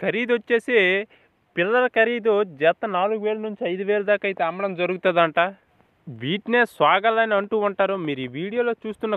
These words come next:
కోడిపుంజు అయితే కక్కిరా ఫ్రెండ్స్. పెట్టొచ్చేసి దీన్ని చాలా ఏరియాల్లో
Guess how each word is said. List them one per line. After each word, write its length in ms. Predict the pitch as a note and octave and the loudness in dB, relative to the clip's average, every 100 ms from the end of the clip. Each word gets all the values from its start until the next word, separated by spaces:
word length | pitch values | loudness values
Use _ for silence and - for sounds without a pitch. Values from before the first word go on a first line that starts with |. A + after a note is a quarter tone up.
| - F3 | -2 0
కోడిపుంజు 440 | G#3 G#3 G#3 G3+ | 0 0 -2 -2
అయితే 220 | G3 G3+ D#3+ D#3 F#3 _ _ _ - | 0 2 2 2 -2 _ _ _ -4
కక్కిరా 340 | C#3+ - G3 F3+ | -2 2 2 2
ఫ్రెండ్స్. 260 | F#3 F#3+ _ _ _ - | 0 -2 _ _ _ -2
పెట్టొచ్చేసి 760 | D3 - A#3+ A3 A#3 A3 A3+ F#3+ E3+ F#3+ - - _ - | -2 0 -4 -2 0 2 2 2 2 -4 -12 -20 _ -6
దీన్ని 180 | D#3+ E3 - | -4 -4 -2
చాలా 240 | D3+ F3+ G#3+ A3+ | 2 4 6 4
ఏరియాల్లో 360 | A3 A3+ G#3+ | 4 2 0